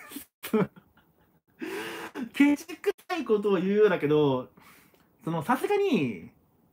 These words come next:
移動費、移動、移動するにかかる、そのお金とか車代は、これ、全部俺持ちっていうわけにはいかないなと思ってて。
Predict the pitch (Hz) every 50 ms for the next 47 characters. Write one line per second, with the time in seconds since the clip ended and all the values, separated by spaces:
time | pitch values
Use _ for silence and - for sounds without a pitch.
0 | _ _ _ _ _ _ _ _ _ _ _ _ _ _ 233 226 254 233 339 349
1 | 349 359 - - - - - - 214 226 254 240 339 349 339 339 359 359 349 339
2 | 339 339 330 320 320 415 480 494 _ _ _ _ _ _ _ _ _ _ _ 240
3 | 240 262 254 320 330 330 330 - 330 320 302 320 294 294 285 262 220 - 214 208
4 | 208 247 233 220 214 208 190 151 127 120 - 156 151 151 151 165 151 - 190 196
5 | 214 269 - - _ _ _ _ _ _ _ _ _ _ _ - 277 - 165 -
6 | - 202 214 262 285 302 302 294 294 285 277 277 285 277 226 175 135 113 98 -
7 | - _ _ _ _ _ _ _ _ _ _ _ - - 220 233 269 294 285 285
8 | 277 277 269 269 262 262 262 254 262 254 - - - - - _ _ _ _ _
9 | _ _ _ _ _ _ _ _ _ _ _ _ _ _ _ _ _ _ _ _
10 | - 131 131 156 277 359 392 359 294 233 190 165 170 190 208 220 226 220 220 -
11 | 233 220 - - 233 226 226 233 233 247 247 226 185 156 135 139 139 139 190 202
12 | 208 208 202 214 208 185 151 135 120 - 131 - 107 104 101 98 107